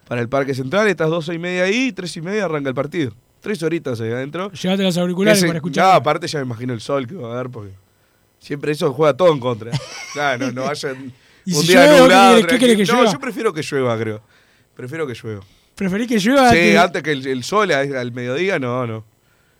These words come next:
Speaker 1: Me, me da algo ahí adentro. <laughs>
Speaker 2: <laughs>
Speaker 1: Pero
Speaker 2: Y
Speaker 1: bueno, son
Speaker 2: y
Speaker 1: los, los operativos
Speaker 2: y el
Speaker 1: que inventan
Speaker 2: precio,
Speaker 1: acá en
Speaker 2: y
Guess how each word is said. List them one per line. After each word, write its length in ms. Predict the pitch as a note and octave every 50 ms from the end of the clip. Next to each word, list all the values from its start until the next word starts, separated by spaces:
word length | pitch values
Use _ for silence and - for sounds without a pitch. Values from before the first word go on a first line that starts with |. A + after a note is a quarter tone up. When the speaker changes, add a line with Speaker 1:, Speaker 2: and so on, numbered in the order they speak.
| _ _ _ _ -
Speaker 1:
Me, 180 | A#2+ A#2+ B2 A#2+
me 80 | B2+ C#3+
da 200 | D#3+ E3+ E3+ E3+
algo 220 | D#3+ C#3+ B2 A#2+
ahí 80 | A#2+ A#2+
adentro. 340 | A#2+ A#2 A2 G#2+ - _ _ _ _ _ _ _ _ _ _ _ _ _
<laughs> 100 | - C#3 - - - - - -
Speaker 2:
<laughs> 1500 | - - B2 - C4 - - - B3 - - B3+ G#3 - - A#3+ - - A#3 G#3 - - G#3+ - - - - - - -
Speaker 1:
Pero 200 | - C#3+ D3 D#3+
Speaker 2:
Y 20 | E3+
Speaker 1:
bueno, 220 | E3 D3+ C#3 C3+
son 160 | F#3+ A3 G#3+
Speaker 2:
y 20 | G#3
Speaker 1:
los, 220 | F#3+ E3+ D#3 D3+
los 140 | D3+ D3+ D3+
operativos 480 | D3+ - F3 E3 E3+ E3+ - F#3 F#3+ G3+
Speaker 2:
y 40 |
el 60 | G3+ F3+
Speaker 1:
que 80 | G#3+
inventan 260 | A3 A3 - G#3+ A3+ A3+
Speaker 2:
precio, 60 | -
Speaker 1:
acá 260 | - - D3+ C3+ B2 A3
en 60 |
Speaker 2:
y 20 | G#3